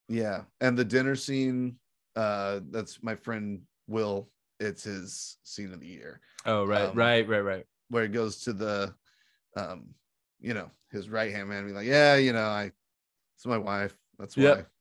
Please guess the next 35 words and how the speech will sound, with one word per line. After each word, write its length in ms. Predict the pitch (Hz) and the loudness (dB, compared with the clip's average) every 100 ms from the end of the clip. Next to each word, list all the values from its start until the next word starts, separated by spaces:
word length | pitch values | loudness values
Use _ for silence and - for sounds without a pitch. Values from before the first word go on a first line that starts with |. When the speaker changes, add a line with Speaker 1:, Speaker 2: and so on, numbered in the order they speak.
| _ _ | _ _
Speaker 2:
That's 300 | 120 120 - | -4 -4 0
Speaker 1:
That's, 80 | - | 2
Speaker 2:
why 220 | 104 104 | 4 2
she's 320 | 107 120 110 104 | 0 -4 -4 -4
in 160 | 104 | -6
the 60 | 101 90 | -6 -4
Speaker 1:
that's 140 | 113 | 0
Speaker 2:
play. 160 | 95 95 | 2 2
Speaker 1:
why 140 | 117 | 0
she's 240 | 101 120 | -2 -4
in 120 | 110 107 | -4 -6
the 60 | |
play. 360 | 104 101 95 90 - | -6 -4 -2 -4 -10
Speaker 2:
<laughs> 380 | - 110 202 - | -6 4 4 6
That's 240 | 120 113 - | 6 6 4
cool. 460 | 160 120 117 113 - | 6 6 6 2 0
I 60 | |
didn't 200 | 135 135 | 2 4
wanna 200 | 135 151 | 6 6
Speaker 1:
<laughs> 100 | 156 | 6
Speaker 2:
tell 120 | 135 113 | 4 4
you. 200 | 117 131 | 2 4
<laughs> 140 | 220 | 6
Speaker 1:
Yeah. 560 | 233 220 226 180 - 196 - _ - - - - | 8 8 8 6 4 0 -4 _ -16 -12 -12 0
But 120 | 143 | 4
that 220 | 143 160 | 8 8
whole 200 | 147 151 | 8 4
scene, 600 | 131 - 135 110 101 101 101 _ _ _ - | 4 -2 -4 -4 -4 -8 -10 _ _ _ -4
that's 200 | 127 139 | -2 0
another 300 | 131 156 156 | 0 2 2
one 200 | 110 107 | 0 0
where 100 | 110 | -2
they, 100 | 110 | -2
it's 280 | 113 107 107 | -4 -10 -8
like, 220 | 113 101 | -6 -8